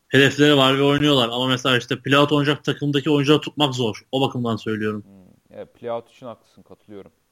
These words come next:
Speaker 2: Ama
Speaker 1: Ya da
Speaker 2: çeyrek
Speaker 1: iki maç
Speaker 2: final oynayacak
Speaker 1: kaybetmiş,
Speaker 2: takım.
Speaker 1: işte iki maçını kaybetmiş takım var. Düz hala ihtimal var. Y T P için konuşuyorum mesela. Hani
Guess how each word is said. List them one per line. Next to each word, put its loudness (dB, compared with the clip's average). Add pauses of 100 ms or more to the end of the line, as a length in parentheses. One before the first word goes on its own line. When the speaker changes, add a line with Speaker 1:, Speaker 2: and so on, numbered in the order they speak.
(100)
Speaker 2:
Ama -6
Speaker 1:
Ya 2
da 4 (160)
Speaker 2:
çeyrek -8
Speaker 1:
iki 0
maç 4
Speaker 2:
final -18
oynayacak 0
Speaker 1:
kaybetmiş, -8
Speaker 2:
takım. -20 (300)
Speaker 1:
işte -10
iki -4
maçını 2
kaybetmiş 2
takım -2
var. 2
Düz -6
hala 2
ihtimal -2
var. 2
Y 2
T -2
P 0
için -8
konuşuyorum -6
mesela. -2 (460)
Hani 0